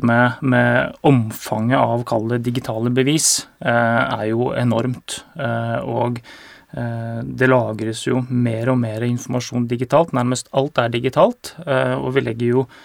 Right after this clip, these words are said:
eh, spor, eh, etter, etter oss hele tiden, uansett, eh, hva vi, hva vi gjør. Så det å på en måte finne de, de relevante sporene, eh, det har vært, eh, vært,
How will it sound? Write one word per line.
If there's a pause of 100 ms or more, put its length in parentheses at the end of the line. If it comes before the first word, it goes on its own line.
(200)
eh,
spor,
eh,
etter, (240)
etter
oss (100)
hele
tiden,
uansett,
eh,
hva
vi,
hva
vi
gjør. (760)
Så
det
å
på
en
måte
finne
de,
de
relevante
sporene, (460)
eh,
det
har
vært,
eh, (140)
vært,